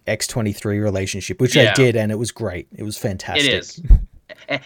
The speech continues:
Speaker 2: and I love that in the team that was supposed to happen, they were gonna be holding
Speaker 1: Yeah.
Speaker 2: down
Speaker 1: Yeah.
Speaker 2: the, uh, the
Speaker 1: Yeah.
Speaker 2: X-Men team.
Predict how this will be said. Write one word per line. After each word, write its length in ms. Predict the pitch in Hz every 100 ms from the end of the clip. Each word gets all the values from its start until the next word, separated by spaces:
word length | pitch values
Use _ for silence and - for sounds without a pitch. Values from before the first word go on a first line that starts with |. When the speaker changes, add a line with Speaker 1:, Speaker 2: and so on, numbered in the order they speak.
| -
Speaker 2:
and 100 | 143
I 100 | 139
love 260 | 151 156
that 100 | 160
in 120 | 151
the 60 | 143
team 280 | 139 165 151
that 100 | 143
was 100 | 135
supposed 360 | 139 147 143
to 60 | 143
happen, 400 | 147 139 175 147
they 160 | 123 120
were 120 | 123
gonna 160 | 127 110
be 120 | 117
holding 360 | 135 123 120
Speaker 1:
Yeah. 160 | 120 120
Speaker 2:
down 400 | 113 110 98 95
Speaker 1:
Yeah. 240 | 135 131 110
Speaker 2:
the, 40 | 104
uh, 400 | 101 98 98 92
the 100 | 110
Speaker 1:
Yeah. 60 | 113
Speaker 2:
X-Men 300 | 104 117 107
team. 240 | - 120